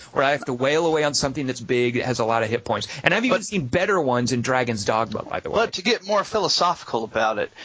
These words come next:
Speaker 2: you technically haven't seen those because just at that moment, you're the only person that really sees it.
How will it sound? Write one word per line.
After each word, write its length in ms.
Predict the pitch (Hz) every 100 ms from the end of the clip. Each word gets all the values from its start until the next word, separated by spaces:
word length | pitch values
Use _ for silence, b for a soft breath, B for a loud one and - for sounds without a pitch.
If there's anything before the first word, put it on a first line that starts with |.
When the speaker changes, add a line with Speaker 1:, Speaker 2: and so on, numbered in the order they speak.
| B
Speaker 2:
you 100 | 185
technically 520 | - 240 185 - 156
haven't 520 | 131 - 220 208 160 -
seen 360 | - 117 113
those 340 | 87 92 78 -
because 300 | 127 131 123
just 360 | - 254 -
at 100 | 233
that 200 | 220 208
moment, 360 | 147 175 135 107
you're 160 | 156 208
the 140 | 185
only 200 | 180 156
person 440 | - 156 - 117
that 100 | 107 120
really 540 | 127 156 170 135 120
sees 400 | - 123 113 -
it. 240 | - -